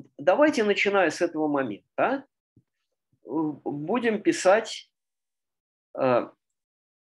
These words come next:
для ординалов меньше тоже вместо принадлежности, поскольку это действительно с-, совершенно законное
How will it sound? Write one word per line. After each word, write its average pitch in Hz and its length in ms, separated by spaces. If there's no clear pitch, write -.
для 147 240
ординалов 165 760
меньше 143 680
тоже 104 460
вместо 123 360
принадлежности, 110 1080
поскольку 190 480
это 156 240
действительно 127 680
с-, - 320
совершенно 123 720
законное 117 840